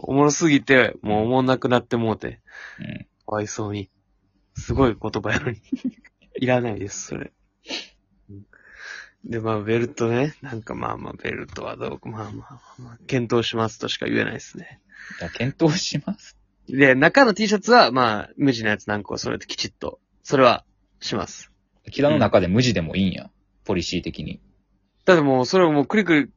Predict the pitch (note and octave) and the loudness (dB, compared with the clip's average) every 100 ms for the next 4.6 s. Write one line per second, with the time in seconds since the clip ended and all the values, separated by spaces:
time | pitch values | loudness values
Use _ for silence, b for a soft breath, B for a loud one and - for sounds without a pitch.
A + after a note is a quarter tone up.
0 | _ - E3+ F#3+ F3+ - G3 D3 B2 C3+ | _ 6 8 8 6 6 6 6 4 4
1 | C3 A#2 - - - - - - - - | 4 2 -4 -12 -12 -8 -8 -8 -12 -16
2 | - B2 A2 - - G#2 A2 B2+ - - | -8 -6 -4 -4 -4 -4 0 -2 -4 -14
3 | - F2 - - _ _ _ _ _ _ | -12 -8 -8 -12 _ _ _ _ _ _
4 | _ - A2 G#2 - | _ -8 -6 -4 0